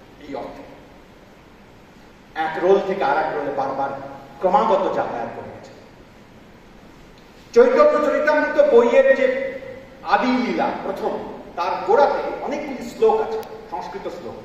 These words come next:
একটা বাংলা বই, তার শুরু হচ্ছে প্রথম দিকে প্রায় সতেরোটা মতন সংস্কৃত শ্লোক পরপর পরপর।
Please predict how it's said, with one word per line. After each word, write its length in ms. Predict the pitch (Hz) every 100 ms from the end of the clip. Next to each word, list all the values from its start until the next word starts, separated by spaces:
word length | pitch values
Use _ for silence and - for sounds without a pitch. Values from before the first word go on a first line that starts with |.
| - -
একটা 140 | -
বাংলা 320 | - - 185 196
বই, 240 | 196 - - - - -
তার 140 | - - -
শুরু 180 | 220
হচ্ছে 260 | 220 220 -
প্রথম 320 | - 180 196
দিকে 140 | 190 185
প্রায় 180 | 185
সতেরোটা 720 | - 175 - 214 - 233 - - -
মতন 280 | 160 165 196 -
সংস্কৃত 420 | 175 165 180 175 180
শ্লোক 140 | 156
পরপর 320 | - - -
পরপর। 320 | - - -